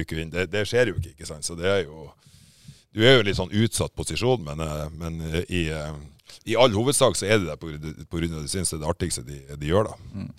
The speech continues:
Speaker 2: Men du er jo, altså, nu, det er jo bra stund siden du spilte kamp sist, men du har jo vært i kamptropp senest i tjue tjue, vel?
Speaker 1: Ja, det har jeg. Nei, altså, siste seriekampen jeg spilte, det var i tjue tretten. Og da var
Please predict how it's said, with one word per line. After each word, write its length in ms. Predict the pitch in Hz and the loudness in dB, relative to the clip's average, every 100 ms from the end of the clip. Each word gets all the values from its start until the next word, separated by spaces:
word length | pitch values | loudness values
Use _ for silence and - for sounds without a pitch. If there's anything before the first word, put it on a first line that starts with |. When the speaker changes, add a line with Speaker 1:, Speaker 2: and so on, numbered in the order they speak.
| - - - 156 | -12 -12 2 4
Speaker 2:
Men 80 | |
du 80 | 175 185 | 8 10
er 140 | 120 143 | 10 12
jo, 100 | 202 139 | 10 10
altså, 240 | 127 139 | 6 6
nu, 140 | 139 143 135 | 6 6 6
det 160 | 131 | 8
er 60 | 135 | 8
jo 400 | 120 113 107 110 | 8 6 4 2
bra 160 | 113 120 117 | 6 6 6
stund 160 | 110 | 2
siden 160 | 95 95 | 2 0
du 80 | - | 0
spilte 320 | 101 110 - | 0 0 -2
kamp 240 | 117 110 | 0 0
sist, 240 | - 95 - | 0 -2 0
men 80 | |
du 80 | 117 | 2
har 160 | 107 196 | 4 4
jo 80 | 185 | 4
vært 320 | - _ - | -2 _ -10
i 0 | |
kamptropp 560 | - - 170 - 127 - _ _ - | -4 -2 -2 -4 -4 -4 _ _ -4
senest 960 | - - - - - 110 180 131 - | -2 -2 -4 -4 0 0 0 0 -2
i 80 | 95 98 | -4 -6
tjue 220 | 113 110 | -2 -2
tjue, 240 | - 110 101 | 0 2 2
vel? 220 | 90 113 - _ _ _ | 2 -2 -10 _ _ _
Speaker 1:
Ja, 220 | 73 65 - - - _ _ - | -6 -6 -8 -18 -20 _ _ -10
det 120 | 80 73 | -6 -6
har 160 | 73 78 | -8 -10
jeg. 120 | - - | -12 -2
Nei, 120 | 107 127 | 4 6
altså, 140 | 107 | 6
siste 540 | 110 143 139 - 147 101 - 92 87 | 2 0 2 2 2 2 0 -12 -6
seriekampen 1000 | - 98 107 123 123 123 123 - 71 60 | -4 -2 0 2 0 -2 -6 -8 -12 -10
jeg 240 | 95 85 | -6 -6
spilte, 380 | - 92 - 80 | -4 -8 -6 -10
det 100 | 69 | -6
var 240 | 87 90 71 | 0 0 0
i 200 | 78 76 - | -6 -8 -8
tjue 440 | - 92 90 82 65 _ | -8 -4 -2 -2 -2 _
tretten. 540 | - 90 - _ 82 - - _ _ _ | -10 -10 -10 _ -10 -10 -16 _ _ _
Og 120 | 87 | -2
da 80 | 92 95 85 | 4 6 6
var 240 | 85 87 | 8 6